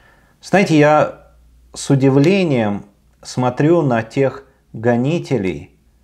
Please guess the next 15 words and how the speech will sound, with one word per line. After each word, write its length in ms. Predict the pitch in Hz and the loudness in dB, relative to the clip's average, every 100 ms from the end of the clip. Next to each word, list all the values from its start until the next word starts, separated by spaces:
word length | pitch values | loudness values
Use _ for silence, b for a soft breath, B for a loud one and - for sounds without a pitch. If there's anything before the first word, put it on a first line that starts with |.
| _ _ _ _ _ | _ _ _ _ _
которые 320 | 123 120 143 | -4 0 0
нет-нет, 560 | 135 143 143 160 165 139 | 0 0 -2 -2 -2 0
да 80 | 113 | -4
и 60 | |
заходят 520 | 101 117 - 156 117 - | -2 -4 -4 -4 -4 -4
поговорить 400 | 98 101 117 - | -6 -4 -4 -4
с 80 | |
монахами, 600 | 92 85 85 - 87 85 - _ _ _ _ _ b b b b | -10 -8 -10 -12 -14 -16 -20 _ _ _ _ _ b b b b
которые 320 | b 113 147 143 | b 0 0 2
там 140 | 143 | 0
участвуют 540 | 143 151 147 - 135 | 0 0 -2 0 -4
в 40 | - | -2
каких-то 400 | 127 151 143 131 | -4 -4 -4 -4
нехитрых 540 | 120 - 139 127 - | -4 -6 -6 -6 -8
трапезах, 800 | - 98 90 - 87 - - - | -4 -2 -2 -4 -12 -14 -16 -20